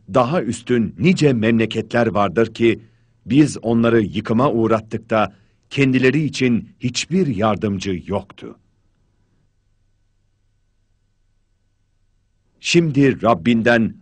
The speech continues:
apaçık bir belge üzerinde bulunan kimse, kötü ameli kendisine süslü ve çekici gösterilmiş ve kendi istek ve tutkularına uyan kimseler gibi midir?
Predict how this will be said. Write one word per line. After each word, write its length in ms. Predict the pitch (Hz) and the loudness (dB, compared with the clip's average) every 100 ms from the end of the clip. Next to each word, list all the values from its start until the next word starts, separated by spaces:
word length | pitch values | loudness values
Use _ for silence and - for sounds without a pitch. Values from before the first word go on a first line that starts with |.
| _ | _
apaçık 560 | 165 165 151 139 - 85 | -4 -2 -6 -6 -10 -4
bir 240 | 113 95 | -2 0
belge 340 | 107 107 107 143 | -2 -2 -2 -2
üzerinde 560 | 110 113 107 104 104 | -2 -2 0 0 -2
bulunan 380 | 92 104 104 101 | -2 -2 -2 -4
kimse, 560 | 95 107 95 107 107 - _ _ _ _ _ | -6 -6 -4 -2 -2 -4 _ _ _ _ _
kötü 340 | - 190 147 185 | 0 0 2 0
ameli 440 | 143 131 120 123 | 0 0 0 0
kendisine 680 | 127 117 117 117 117 120 113 _ | -2 -2 -2 -2 2 0 -2 _
süslü 640 | - - 143 - 165 165 113 | -14 -6 -6 -2 0 0 2
ve 180 | 117 117 | 0 0
çekici 420 | 123 117 117 156 | -4 -2 0 2
gösterilmiş 840 | 117 95 - 92 90 87 110 - - _ _ _ - | 2 0 -4 -4 -4 -4 -4 -6 -12 _ _ _ -2
ve 180 | 123 120 | 0 0
kendi 300 | 135 135 165 | -2 0 -2
istek 560 | - - - 143 143 | -4 -4 0 0 0
ve 160 | 117 120 | -2 -2
tutkularına 640 | 113 - 127 120 120 139 | -8 -4 2 2 2 0
uyan 340 | 131 120 117 101 | 0 2 2 -2
kimseler 600 | - 120 117 117 123 127 | -4 -6 -2 0 2 0
gibi 300 | 98 87 73 | -4 -10 -12
midir? 440 | - 76 - - | -12 -14 -14 -20